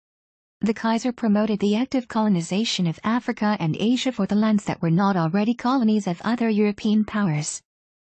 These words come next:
The Kaiser took mostly unilateral approach in Europe, only allied with the Austro-Hungarian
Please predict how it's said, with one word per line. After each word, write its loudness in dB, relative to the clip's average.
The 0
Kaiser -2
took -4
mostly 0
unilateral 2
approach -4
in 2
Europe, 2
only 2
allied 2
with -2
the -2
Austro-Hungarian 0